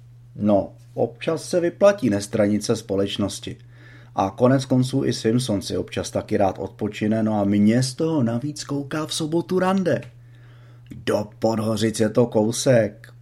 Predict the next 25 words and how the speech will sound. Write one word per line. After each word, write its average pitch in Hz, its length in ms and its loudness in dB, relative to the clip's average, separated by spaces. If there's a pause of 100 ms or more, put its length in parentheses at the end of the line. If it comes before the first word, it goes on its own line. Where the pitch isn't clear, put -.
(100)
Je 139 160 2
to - 180 -4
vesnice 120 520 0
na 104 100 2
kopci 127 340 0
asi 131 240 2
pět 117 300 0
kiláků 107 540 2
od 82 140 -6
nás. - 380 -12 (1700)
Šprti 190 480 2
si - 180 4
přirozeně 151 580 4
nesou 131 340 4
domů 139 220 4
samý 135 320 4
jedničky 107 540 2
a 120 80 6
já 104 200 6
jsem 110 240 -2
terčem 98 440 0
jejich 92 280 -4
vtípků. - 540 -18 (560)
No 101 280 0
co, - 340 -8